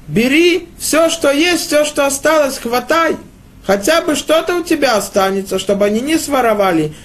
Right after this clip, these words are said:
не испортили все овощи и фрукты".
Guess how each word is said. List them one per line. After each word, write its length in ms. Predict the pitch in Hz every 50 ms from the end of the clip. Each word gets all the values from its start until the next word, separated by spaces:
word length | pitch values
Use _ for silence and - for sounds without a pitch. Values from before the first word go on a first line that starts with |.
| - -
не 800 | 175 208 254 294 294 294 285 277 262 233 220 202 185 170 165 156 - - - - - - - -
испортили 800 | - 185 - - - - 208 214 208 202 208 - 226 214 202 196
все 400 | 190 - - - 226 208 208 202
овощи 500 | 202 208 214 196 208 208 208 - - 208
и 60 | 196
фрукты". 600 | 190 - 208 220 202 214 214 - - - 220